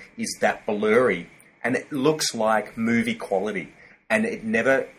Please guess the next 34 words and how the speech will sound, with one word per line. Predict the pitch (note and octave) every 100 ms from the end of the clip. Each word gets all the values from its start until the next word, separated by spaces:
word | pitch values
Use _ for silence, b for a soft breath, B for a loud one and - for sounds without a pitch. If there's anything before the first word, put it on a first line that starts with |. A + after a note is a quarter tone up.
| -
was | A2+ G#2
available | - A2 C3 G2+ F#2
to | -
the | -
consumer | G#2+ F#2+ - G2+ E2+ -
up | A2
until | G#2 - G2+
that | F#2 -
date. | G#2 F#2 -
And | A2
I | E3
was | F#3+ D#3 - - -
at | B2+ - -
the, | G#2+ - _ _ A#2+
I | C3+
was, | C#3 - - B B B _ -
you | F#2+
know, | G#2+ A#2
I'm | A#2+
young | B2 C#3
enough, | C3+ A#2+
I'm | B2 G#2+
forty, | C3+ C3 A2+
so | - A#2+
I'm | A2 -
young | A#2+ C#3+
enough | D#3+ B2 -
to | A2
take | - - A2+
advantage | A#2 G#2 G#2+ G#2
of | G2+
technology | - - G#2+ G2+ - G2+
changes | - F#2+ F2+ F#2
today. | - F#2 E2+